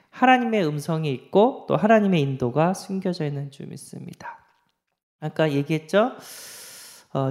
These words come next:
요시야 왕이, 어, 성전을 청소하고 있는데, 재건하고 있는데, 이게 깨진 거, 부서진 거 다 이렇게 하고 있는 가운데서, 어, 구약 성경책,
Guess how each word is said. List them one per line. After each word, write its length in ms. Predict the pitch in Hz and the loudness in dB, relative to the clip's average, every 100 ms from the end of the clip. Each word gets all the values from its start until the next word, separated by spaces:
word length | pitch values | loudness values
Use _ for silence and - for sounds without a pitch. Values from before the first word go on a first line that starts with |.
| 139 | 6
요시야 440 | 185 190 220 214 | 6 6 6 6
왕이, 520 | 185 160 156 196 247 - _ _ _ | 6 4 2 -2 -4 -8 _ _ _
어, 220 | 151 131 135 | -12 -10 -10
성전을 680 | - 220 233 220 190 147 123 | -6 -4 0 2 2 0 -4
청소하고 560 | - 208 214 185 165 | -6 -2 2 2 0
있는데, 580 | 143 135 139 175 135 - _ _ _ _ | -2 -4 0 0 -2 -8 _ _ _ _
재건하고 560 | - 143 151 151 143 139 | -8 -6 -4 -4 -4 -6
있는데, 460 | 135 127 131 123 147 | -8 -8 -8 -10 -14
이게 320 | 160 151 143 - | -16 -16 -16 -14
깨진 320 | - 185 180 | -8 -8 -8
거, 260 | 170 151 139 | -8 -6 -8
부서진 440 | - 151 151 147 | -8 -8 -8 -8
거 140 | 143 139 | -10 -10
다 160 | - 139 | -8 -10
이렇게 280 | 139 - | -10 -10
하고 280 | 151 160 143 | -8 -8 -8
있는 140 | 139 - | -10 -10
가운데서, 640 | - 131 131 - 175 202 - - - _ _ | -8 -6 -6 -2 -2 -4 -12 -20 -20 _ _
어, 680 | 131 123 - 62 - - 151 - | -10 -8 -10 -12 -14 -16 -20 -4
구약 280 | 165 185 | 0 0
성경책, 760 | 185 190 190 170 - 135 - | 0 -4 -4 -6 -8 -10 -10